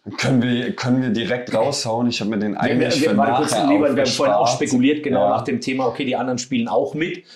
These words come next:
Speaker 2: Und dann zaubert der da wieder eine Statistik aus dem Hut, der Kollege hier.
Speaker 1: <laughs>
Speaker 2: Achtung.
Speaker 1: Ja, also ich hab, also ich hab mir mal angeschaut, Regensburg, wie die so ihre Spiele, ähm, bestreiten.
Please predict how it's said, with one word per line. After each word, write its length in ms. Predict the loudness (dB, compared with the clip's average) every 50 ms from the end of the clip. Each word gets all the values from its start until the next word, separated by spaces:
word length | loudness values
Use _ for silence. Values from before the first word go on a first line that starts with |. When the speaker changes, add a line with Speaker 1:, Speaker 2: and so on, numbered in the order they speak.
| -20 _ _ _
Speaker 2:
Und 120 | -6 -4
dann 160 | -4 -4 -4
zaubert 420 | -4 -2 -2 -2 0 0 0 0 0
der 100 | 0 0
da 140 | 0 0 0
wieder 140 | 0 -2 -2
eine 100 | -2 -4
Statistik 680 | -4 -6 -6 -6 -6 -6 -8 -8 -6 -6 -4 -2 0
aus 200 | 0 0 0 -2
dem 120 | -4 -4 -2
Hut, 220 | -2 -2 -2 -2
der 100 | -6 -6
Kollege 400 | -6 -4 -2 -2 -2 -2 -4 -4
hier. 240 | -6 -6 -4 -4 -6
Speaker 1:
<laughs> 240 | -6 -6 -6 -4 -2
Speaker 2:
Achtung. 160 | -2 -2 0 0
Speaker 1:
Ja, 160 | 0 0 0 0
also 320 | 0 0 -2 -2 -2 -4
ich 140 | -4 -4 -4
hab, 160 | -6 -6 -6
also 540 | -6 -4 -2 -2 -2 -2 -2 -2 -4 -4 -4
ich 260 | -4 -4 -4 -4 -4
hab 80 | -4 -4
mir 100 | -4 -2
mal 200 | -2 -2 -2 -2
angeschaut, 560 | -2 -2 -2 -2 -2 -2 -4 -4 -6 -6 -8
Regensburg, 640 | -4 -2 0 0 -2 -4 -6 _ -8 -6 -6 -4 -4
wie 80 | -4 -2
die 160 | -2 -2 -2
so 180 | -2 -4 -4
ihre 240 | -4 -4 -4 -4 -4
Spiele, 800 | -4 -6 -6 -6 -4 -2 -2 0 -2 -2 -2 -2 -4 -4 -6 -8 -8
ähm, 340 | -8 -6 -4 -2 -2 -2 -2
bestreiten. 880 | -4 -4 -4 -4 -2 -2 0 0 0 0 -4 -4 -4 -2 -2 -4 -6